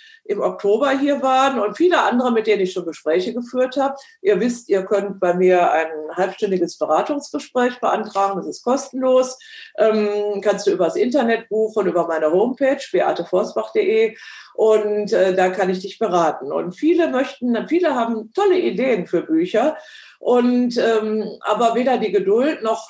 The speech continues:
die finanziellen Mittel, um jetzt anderthalb Jahre mit mir zusammenzuarbeiten. Und, äh, meine Idee für dieses kleine Buch ist also folgende.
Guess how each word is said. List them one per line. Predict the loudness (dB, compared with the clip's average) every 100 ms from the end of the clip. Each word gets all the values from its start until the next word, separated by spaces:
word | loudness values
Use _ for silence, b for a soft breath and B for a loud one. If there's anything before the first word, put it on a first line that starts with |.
| -10
die | -6
finanziellen | -2 -2 -2 0 0 0 -2
Mittel, | -2 0 0 0 B B B
um | 0 2 2 4
jetzt | 2 2 -2
anderthalb | -2 -2 0 0 2
Jahre | 2 2 0
mit | -4 -2
mir | -2
zusammenzuarbeiten. | 0 0 0 0 -2 -2 -2 -2 0 -2 -4 -8 -20 _ _ B B B B
Und, | 0 2 2 2 2
äh, | 0 0
meine | 0 2
Idee | 2 0 0 -2
für | 0 0
dieses | 4 2 2 0
kleine | 0 2 0
Buch | 0 0 0
ist | -4 -6 0
also | 0 2 -2
folgende. | 0 2 2 0 -2 -2 -2